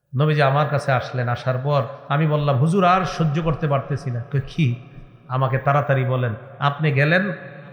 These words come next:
একটা বিকট আওয়াজ শুনলাম, এটা কিসের আওয়াজ শুনলাম, এটা আমি বুঝতে পারি নাই।" টিস্যু কোম্পানিরা টিস্যু বানায়, নতুন কোনো গ্যারাম দেওয়ার লাগে না, এরা তো বানাইছে এইভাবে যে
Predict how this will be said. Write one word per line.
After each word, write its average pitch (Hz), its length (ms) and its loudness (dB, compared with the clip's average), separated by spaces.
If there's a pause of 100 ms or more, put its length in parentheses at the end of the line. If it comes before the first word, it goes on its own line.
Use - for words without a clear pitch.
(160)
একটা 147 160 -2
বিকট 147 360 2
আওয়াজ 147 240 2
শুনলাম, 131 520 0 (260)
এটা 156 140 2
কিসের 196 320 2
আওয়াজ 160 240 4
শুনলাম, 135 440 0 (240)
এটা 143 140 2
আমি 139 120 2
বুঝতে 156 340 0
পারি 143 200 2
নাই।" 120 140 0 (2750)
টিস্যু 131 240 -4
কোম্পানিরা 135 520 2
টিস্যু 139 320 -2
বানায়, 120 440 0
নতুন 127 300 -2
কোনো 135 460 -4
গ্যারাম 131 320 0
দেওয়ার 131 200 0
লাগে 117 220 -2
না, 113 100 -4
এরা 143 140 -2
তো 151 100 -4
বানাইছে 151 420 0
এইভাবে 120 320 -4
যে 120 200 -6